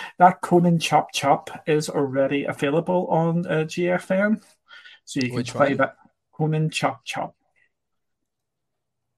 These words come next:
Speaker 1: It's near the bottom there.
Speaker 2: All right, I'm gonna
Speaker 1: Uh,
Speaker 2: keep looking
Speaker 1: yeah, it's,
Speaker 2: for
Speaker 1: it's
Speaker 2: it.
Speaker 1: up a, it's up a bit there. So I think they're actually ahead of sort of schedule, and I, I'm expecting a fair number of more games on here,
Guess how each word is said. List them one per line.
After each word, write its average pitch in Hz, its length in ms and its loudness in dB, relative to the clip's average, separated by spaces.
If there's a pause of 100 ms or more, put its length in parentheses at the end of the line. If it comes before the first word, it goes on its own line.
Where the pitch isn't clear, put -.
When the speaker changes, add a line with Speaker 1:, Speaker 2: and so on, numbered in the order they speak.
(300)
Speaker 1:
It's - 180 -12
near 135 160 -2
the 135 80 -8
bottom 135 380 -4
there. 151 300 -4 (2250)
Speaker 2:
All 101 60 -14
right, 95 120 -16
I'm 113 80 -12
gonna 131 120 0
Speaker 1:
Uh, 127 160 -2
Speaker 2:
keep - 100 -10 (300)
looking 107 220 -8
Speaker 1:
yeah, 127 140 0
it's, 120 100 -6
Speaker 2:
for - 60 -6
Speaker 1:
it's - 120 -8
Speaker 2:
it. - 20 -2
Speaker 1:
up - 120 -4
a, - 140 -2 (120)
it's - 180 -4
up - 120 -4
a - 40 -4
bit - 260 -6
there. 143 180 -8 (260)
So - 140 2
I 160 160 6
think 165 220 2
they're 156 140 2
actually 147 360 0
ahead 135 300 0
of 143 100 -2
sort - 240 -6
of - 100 -8
schedule, 143 720 -4 (160)
and 131 320 0
I, 135 100 -4
I'm 127 260 -4
expecting 131 460 -2
a 123 40 -10
fair 127 240 -4
number 131 640 -2
of 180 140 -4
more 131 280 -4
games 143 420 -4
on 147 160 -4
here, 156 420 -4